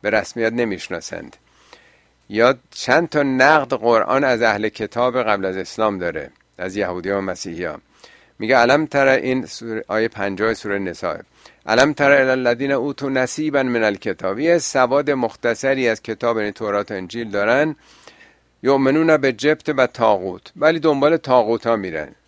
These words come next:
خب، اگه تو تورات خوندی، انجیل خوندی، چرا به طاغوت های روزگار دنبال اونا میری؟ میگه: «یریدون»، این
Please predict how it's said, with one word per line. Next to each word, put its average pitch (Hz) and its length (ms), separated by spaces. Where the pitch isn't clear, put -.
خب، 104 120
اگه 147 160
تو 165 200
تورات 147 500
خوندی، 120 560
انجیل 131 500
خوندی، 131 400
چرا 175 340
به 151 100
طاغوت 120 480
های 117 140
روزگار 95 580
دنبال 104 360
اونا 92 300
میری؟ 80 360
میگه: 120 220
«یریدون»، 139 540
این 143 420